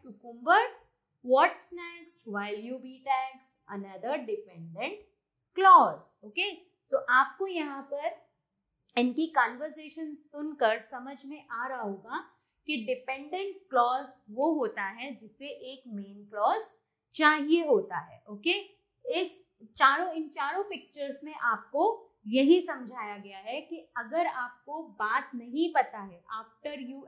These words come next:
add sugar, after what? What do we do then?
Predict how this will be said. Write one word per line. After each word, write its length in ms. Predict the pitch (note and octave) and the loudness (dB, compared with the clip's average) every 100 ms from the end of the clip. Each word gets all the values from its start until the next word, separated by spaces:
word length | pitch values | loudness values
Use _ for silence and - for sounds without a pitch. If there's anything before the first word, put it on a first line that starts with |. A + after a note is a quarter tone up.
| A3+ | -10
add 200 | A#3 A#3 - | -10 -14 -14
sugar, 360 | A3 G3+ A#3 C#4 - _ _ | -12 -6 -4 -4 -10 _ _
after 460 | A3 A#3 - - F#4+ F4+ | 0 0 -2 -4 -2 0
what? 360 | G4+ D4+ - _ _ _ | -2 -2 -6 _ _ _
What 240 | A3 A3 G#3 | -12 -10 -8
do 140 | C#4+ | -10
we 160 | E4+ E4+ | -6 -2
do 100 | G#4 A4+ | 0 2
then? 300 | G4 A3+ F3 | 2 0 -4